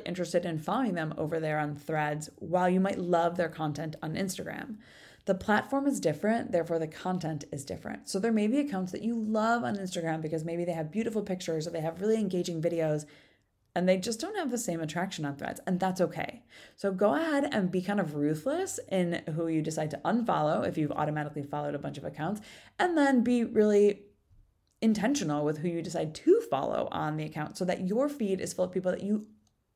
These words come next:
really authentically want to engage with. You wanna see what they have to say. You wanna see what they're sharing on a daily basis. So that's my quick, uh, hot take on Threads.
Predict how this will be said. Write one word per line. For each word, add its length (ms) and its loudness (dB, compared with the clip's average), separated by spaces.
really 480 -2
authentically 760 0
want 240 0
to 80 -6
engage 320 0
with. 220 -4
You 80 -4
wanna 180 -4
see 160 -2
what 140 -2
they 100 0
have 200 -4
to 80 -8
say. 440 4
You 120 4
wanna 220 0
see 280 4
what 160 2
they're 120 -2
sharing 640 -2
on 120 2
a 100 2
daily 300 4
basis. 600 -6
So 200 6
that's 280 6
my 120 2
quick, 560 2
uh, 280 0
hot 320 2
take 280 0
on 220 2
Threads. 640 2